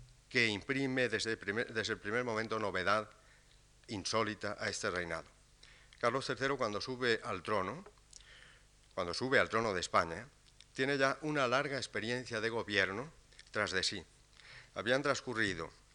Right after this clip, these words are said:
en España solo dieciséis o quince años de su vida. En mil setecientos treinta y uno había abandonado el país para hacerse cargo de los ducados italianos,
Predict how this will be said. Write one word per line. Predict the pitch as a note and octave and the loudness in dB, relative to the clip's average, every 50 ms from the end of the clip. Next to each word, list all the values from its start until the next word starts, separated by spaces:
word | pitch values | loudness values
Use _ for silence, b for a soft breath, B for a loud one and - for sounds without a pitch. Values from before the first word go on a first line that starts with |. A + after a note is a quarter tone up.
| - - - | -20 -12 -6
en | C#3 B2 A#2 | -2 2 2
España | A2+ - - - E3 E3 E3+ D#3+ D#3+ E3 - B B B B B B - | 2 2 4 4 4 6 6 2 -2 -4 -6 B B B B B B -6
solo | - - C#3 D3 D3+ D3 | -2 0 0 2 2 2
dieciséis | C3 A#2+ G#2 A#2+ G#2+ A#2 C3 C3+ C3 - - - - - - - - - | 0 0 -2 -2 -2 -2 -2 0 -2 -4 -6 -8 -14 -20 -20 -20 -20 -20
o | - - - | -20 -10 -4
quince | - D#3+ E3+ D#3+ - - A#2+ A2 | -2 -2 -2 -2 2 4 6 6
años | A2 A#2+ B2+ C#3 D3 D3 - - - - - b b b b b b b b b - | 6 4 2 0 -2 -4 -6 -10 -12 -16 -20 b b b b b b b b b -4
de | A2+ - | -2 -2
su | - A#2+ | -2 -2
vida. | G#2 A#2 A2 F2+ F2 D#2 - - - - - - B B B B B B B B B B B - - - _ - | 0 0 0 2 0 -4 -6 -10 -18 -20 -20 -20 B B B B B B B B B B B -20 -20 -16 _ -2
En | A2+ | 0
mil | C3 C#3+ | 0 0
setecientos | D#3 E3+ D3+ D3 C#3 D3+ D3+ C#3+ C#3 - | 2 0 0 2 2 2 2 2 2 2
treinta | - D3 C#3 B2 | 0 0 2 2
y | C3+ | 2
uno | C#3+ D#3+ E3+ D#3+ C#3+ | 2 4 6 6 6
había | C3 C3 C3+ C3+ | 6 6 6 6
abandonado | C3 C3 B2+ B2 A#2+ A#2 A#2 B2+ C3+ C3+ C3 | 6 6 4 4 2 2 4 2 2 2 0
el | A#2 | 0
país | - - G#2+ A#2 C#3 D3+ - - | 2 2 2 2 2 0 -2 -2
para | - B2+ A2+ G#2+ G2 | -2 2 4 4 2
hacerse | - - A#2+ A#2+ A2+ - - - A2 G#2 - | 4 2 2 2 2 2 2 2 2 0 4
cargo | - E3+ D3 C3 C3 C3+ C#3 B2 | 4 4 4 4 2 -2 0 0
de | A#2 A2 | 2 2
los | G#2+ F#2+ F#2+ | 0 0 -2
ducados | G#2+ G2 - - A#2+ A#2 A#2 A2 | -6 -4 0 0 0 2 0 -4
italianos, | A#2 G2+ G#2 G2+ G#2 A#2 A#2 G2+ F2+ F2 E2+ E2 - | -4 0 0 2 4 6 6 6 4 2 -2 -6 -10